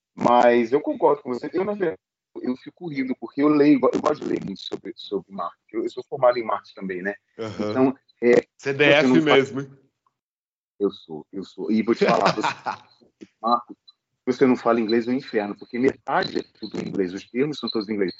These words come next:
Speaker 1: E aí a pessoa vai falando porque é acostumada, né?
Speaker 2: Vai, é. As pesquisas, né? A maioria das pesquisas aparece muito melhor se a gente fizer em inglês. No, no
Speaker 1: É. Agora, não é porque
Speaker 2: Sabe?
Speaker 1: eu falo inglês que eu tô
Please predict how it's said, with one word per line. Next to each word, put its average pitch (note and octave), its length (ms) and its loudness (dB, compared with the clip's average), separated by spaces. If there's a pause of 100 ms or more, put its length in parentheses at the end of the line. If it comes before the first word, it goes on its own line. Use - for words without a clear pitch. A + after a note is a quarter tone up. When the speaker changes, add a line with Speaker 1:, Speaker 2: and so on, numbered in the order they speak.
(240)
Speaker 1:
E E3 80 0
aí F3 100 6
a F3+ 40 6
pessoa G3+ 300 0
vai G#3+ 100 0
falando A3 400 0
porque F4 220 -8
é - 20 -4
acostumada, G3 640 -4
né? C3 300 -2
Speaker 2:
Vai, G#2+ 600 -2
é. A2 280 -6 (240)
As C#3 180 -4
pesquisas, F3 680 -2
né? B2+ 140 -6 (680)
A A2+ 40 -14
maioria D3 300 -2
das G3 160 -2
pesquisas E3 460 -6
aparece D3+ 480 -4
muito F#3 240 -10
melhor C#3 280 -4
se C#3 120 -12
a - 20 -10
gente A#2+ 220 -12
fizer B2 260 -10
em A#2 100 -8
inglês. A#2 540 -10 (300)
No, G#2 240 -12
no F#2+ 520 -12 (340)
Speaker 1:
É. F3+ 440 0 (400)
Agora, - 220 4
não - 80 0
é - 40 0
porque A2 120 -6
Speaker 2:
Sabe? G#2+ 100 -2
Speaker 1:
eu - 60 0
falo C#3 240 0
inglês C#3 260 0
que - 80 -12
eu - 60 -14
tô D#4 100 -14